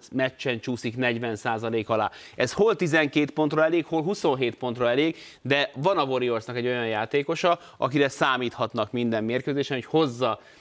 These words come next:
ezt a, ezt a, és ez egy, ez egy borzasztóan fontos tizenöt pont minden meccsen, mert amögé hol Poole, hol Curry, hol pedig Thompson, ha mögé lép, akkor már van egy olyan fundamentumod, amire lehet építeni, és mellé meg egy ilyen zsákolás. Többször volt már róla szó, hogy az N B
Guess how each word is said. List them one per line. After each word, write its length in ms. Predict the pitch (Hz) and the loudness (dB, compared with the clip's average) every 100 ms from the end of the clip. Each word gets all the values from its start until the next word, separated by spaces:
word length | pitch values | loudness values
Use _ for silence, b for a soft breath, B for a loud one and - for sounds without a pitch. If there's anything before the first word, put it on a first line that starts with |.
| B | B
ezt 280 | - 123 - | -6 -6 0
a, 200 | 123 117 | 0 0
ezt 180 | 117 - | -4 -8
a, 40 | 131 | -8
és 140 | 110 | -4
ez 60 | 127 | 0
egy, 120 | 135 | 0
ez 80 | 135 | 0
egy 180 | 147 131 | -2 2
borzasztóan 600 | 202 226 151 - 113 98 | 2 2 -4 -4 -2 -2
fontos 360 | - 113 107 - | -4 -6 -6 -8
tizenöt 380 | 107 101 98 | -6 -6 -6
pont 200 | - 101 | -8 -6
minden 340 | 98 104 101 98 | -6 -6 -6 -6
meccsen, 500 | 98 - - 131 160 B B | -6 -6 -2 0 0 B B
mert 260 | - 135 135 | -2 -2 0
amögé 600 | 151 165 156 151 151 - B B - | 0 2 4 4 4 0 B B 2
hol 260 | 175 220 | 2 2
Poole, 320 | 220 202 190 - - | 0 0 0 -2 -4
hol 220 | 156 170 170 | 2 2 4
Curry, 520 | 180 156 151 139 B B | 2 4 4 2 B B
hol 200 | 156 156 | 2 2
pedig 280 | 143 131 - | 2 0 0
Thompson, 380 | 143 143 127 117 | 0 0 0 0
ha 80 | 113 | 0
mögé 340 | 113 123 151 | 0 2 4
lép, 220 | 165 160 | 4 2
akkor 220 | 151 - 160 | 0 0 0
már 200 | 165 170 | 2 2
van 140 | 175 | 2
egy 120 | 127 | 2
olyan 380 | 127 123 123 110 | 4 4 2 -4
fundamentumod, 720 | - 147 127 120 120 123 123 | 0 2 2 0 -2 -4 -2
amire 260 | 127 127 131 | 0 2 2
lehet 280 | 127 110 117 | 0 -2 -2
építeni, 500 | 131 156 156 156 151 B B | -2 0 2 2 0 B B
és 160 | 127 - | -8 0
mellé 300 | 147 143 143 | 2 2 0
meg 120 | 135 | 0
egy 140 | 135 | 0
ilyen 240 | 139 123 113 | 0 -2 -2
zsákolás. 560 | 127 139 - 143 139 | 0 0 0 0 0
Többször 320 | - 127 135 120 | -2 -2 -2 0
volt 220 | 120 117 | 0 0
már 160 | 120 | 0
róla 200 | 120 120 | 2 2
szó, 160 | 110 127 | 0 0
hogy 140 | 117 | 0
az 160 | 104 127 | 0 0
N 100 | |
B 60 | 123 | 0